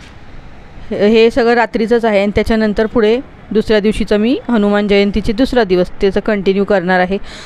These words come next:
दुसऱ्या दिवशी असतं खेळणं. खेळणं म्हणजे काय, तर त्या दिवशी नॉनव्हेज वगैरे असतं, त्याला खेळणं असं म्हणतात. आता ते का म्हणतात, कसं म्हणतात, त्याचं काय मला उत्तर माहीत नाही, पण जे माहीत आहे तेच सांगते.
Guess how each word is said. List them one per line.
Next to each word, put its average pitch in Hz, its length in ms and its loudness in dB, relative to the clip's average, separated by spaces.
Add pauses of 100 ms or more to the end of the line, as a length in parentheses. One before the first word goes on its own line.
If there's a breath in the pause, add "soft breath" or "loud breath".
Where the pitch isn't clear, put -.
(120)
दुसऱ्या 233 300 2
दिवशी 233 320 0
असतं 233 360 0
खेळणं. 220 440 0
खेळणं 226 340 0
म्हणजे 240 300 0
काय, 226 220 0 (400 loud breath)
तर 220 120 0
त्या 226 100 4
दिवशी 233 200 0
नॉनव्हेज 214 420 0
वगैरे 220 280 2
असतं, 214 280 -2
त्याला 214 280 0
खेळणं 214 340 2
असं 220 140 -2
म्हणतात. 202 280 0
आता 196 140 -2
ते 214 120 -2
का 254 280 0
म्हणतात, 262 380 0
कसं 240 200 0
म्हणतात, 220 340 0
त्याचं 220 200 -2
काय 220 180 0
मला 214 160 0
उत्तर 214 320 0
माहीत 214 300 0
नाही, 202 200 -2 (480 loud breath)
पण 202 160 0
जे 226 180 2
माहीत 226 320 0
आहे 226 180 -2
तेच 220 180 0
सांगते. 196 420 0